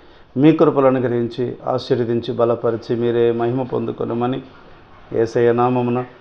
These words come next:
కృతజ్ఞతాస్తుతులు చెల్లించి ప్రార్థిస్తున్నాము తండ్రి.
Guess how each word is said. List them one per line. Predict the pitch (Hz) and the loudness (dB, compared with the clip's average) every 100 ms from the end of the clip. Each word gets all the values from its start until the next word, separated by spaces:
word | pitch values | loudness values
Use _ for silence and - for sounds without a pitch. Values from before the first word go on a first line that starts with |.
| - - - | -20 -18 -6
కృతజ్ఞతాస్తుతులు | 123 131 123 127 139 139 156 151 160 156 | -2 0 0 2 4 4 4 0 0 2
చెల్లించి | 127 117 120 117 | 0 0 -2 -4
ప్రార్థిస్తున్నాము | 120 120 117 120 117 120 113 113 135 | 0 2 2 0 -6 -6 -6 -4 -4
తండ్రి. | 131 110 98 101 | -2 -2 -2 -6